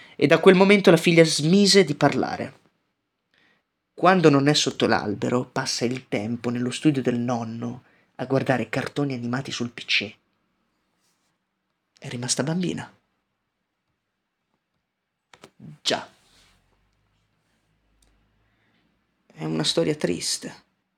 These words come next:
Ma ancora non capisco cosa c'entriamo noi e l'abete Giordano, cedro del Libano. Pare che la donna gli sia molto affezionata e che la sua vicinanza la rassereni.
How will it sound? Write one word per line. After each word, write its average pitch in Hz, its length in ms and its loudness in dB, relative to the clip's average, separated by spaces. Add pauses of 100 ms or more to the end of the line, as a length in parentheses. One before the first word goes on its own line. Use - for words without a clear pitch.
(1120)
Ma - 140 -8
ancora 214 320 2
non 143 140 0
capisco - 360 2
cosa 254 200 6
c'entriamo 214 440 0
noi 156 280 6
e - 20 8
l'abete 135 460 2
Giordano, 123 640 0 (300)
cedro 180 440 6
del 143 200 6
Libano. 110 500 -2 (1800)
Pare 190 520 6
che 185 100 4
la 160 140 8
donna 165 320 6
gli 151 100 4
sia 151 200 2
molto 147 240 4
affezionata 156 1000 6
e 165 120 4
che 165 140 4
la 156 100 8
sua 170 200 6
vicinanza 180 1080 4
la 151 120 6
rassereni. 139 880 4